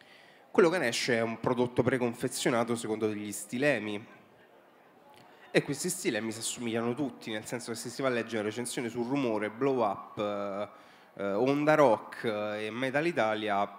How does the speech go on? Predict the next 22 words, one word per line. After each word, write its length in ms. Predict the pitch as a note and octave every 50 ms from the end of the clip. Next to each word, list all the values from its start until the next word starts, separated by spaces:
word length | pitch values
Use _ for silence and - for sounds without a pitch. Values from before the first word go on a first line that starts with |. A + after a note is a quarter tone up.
| - - - -
oddio, 260 | G2 G#2+ G#2 G#2+ G2+ F#2+
forse 280 | G#2 G2 - - -
Metal 220 | G#2 G#2 G#2+ G#2+ G#2
Italia 320 | G#2 G#2+ G#2+ G#2+ G#2 G2
no, 280 | G2+ G#2 G2 F#2 - - - - - - -
però 160 | - C3 A#2
più 140 | - F#3+ F#3+
o 20 |
meno 220 | D#3 D3 B2+ A#2+
si 80 | A#2 A#2+
assomigliano 560 | A2+ - - - B2 A#2 A2+ A2+ A2 A2+ A#2+
tutte. 600 | B2+ C3+ A#2 A#2 - - - G#2+ F#2 - - - - - - - - - _ _ - - - - - _ - - - - - - - - - - - _ _ -
Cosa 180 | - A3 F3
ha 60 | F3+ D#3
fatto 320 | - - B2 - - C3+
Metal 340 | B2 B2 A#2 A#2+ A#2 A#2+ A#2
Carter 560 | - D#3+ C#3 - - - - - B2+ A#2+ A#2
nel 180 | B2 A#2+ A#2 A2
recensire 600 | A2+ A2+ A#2+ A#2+ A#2 - - C#3+ B2+ A#2 B2 B2
Rain 200 | C#3+ D3 C3+ B2
in 180 | B2 A#2+ A#2+ A#2+
Blood 680 | C#3 D3 B2+ G#2+ G2+ G2+ G#2 - G#2+ G#2 G#2 F#2+